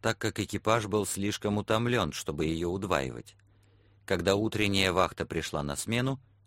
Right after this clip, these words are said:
то никого не нашла. Теперь я уже и без второго помощника, и среди экипажа снова паника.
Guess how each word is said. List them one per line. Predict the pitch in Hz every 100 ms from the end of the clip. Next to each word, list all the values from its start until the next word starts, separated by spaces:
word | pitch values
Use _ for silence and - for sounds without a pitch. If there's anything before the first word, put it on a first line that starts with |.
| _
то | -
никого | 113 101 101 90 87
не | 87
нашла. | 87 - 76 62 _ _ _ _ _ _ _ _ _ -
Теперь | 117 - 135 143
я | 139 143
уже | 127 127 139
и | - 120
без | 117 127
второго | - - 113 107 120 120
помощника, | - 127 95 82 - 82 85 82 - _ _ _ _
и | 110
среди | 98 104 95 98 90
экипажа | - 92 107 120 120
снова | - 92 90 85
паника. | 90 95 80 69 - 60